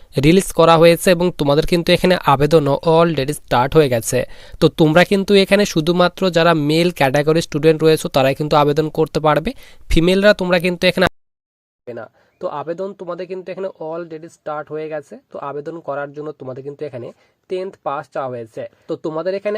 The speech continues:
আবেদন করার পর সিলেকশন কয়টি ধাপে করানো হবে এবং আবেদন করার জন্য লাস্ট ডেট কি দেওয়া হয়েছে, তো অফিসিয়ালি নোটিফিকেশন অনুযায়ী ফুল ডিটেল সম্পর্কে কিন্তু আমরা আজকে ভিডিওতে আলোচনা করব। তো দেখো তোমাদের এখানে অফিসিয়ালি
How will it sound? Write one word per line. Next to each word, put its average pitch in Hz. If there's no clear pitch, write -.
আবেদন 175
করার 143
পর 127
সিলেকশন 160
কয়টি 131
ধাপে 147
করানো 139
হবে 139
এবং 151
আবেদন 151
করার 143
জন্য 156
লাস্ট 139
ডেট 143
কি 160
দেওয়া 147
হয়েছে, 139
তো -
অফিসিয়ালি 196
নোটিফিকেশন 170
অনুযায়ী 151
ফুল 190
ডিটেল 175
সম্পর্কে 170
কিন্তু 185
আমরা 123
আজকে -
ভিডিওতে 143
আলোচনা 139
করব। 117
তো -
দেখো 139
তোমাদের 180
এখানে 190
অফিসিয়ালি 180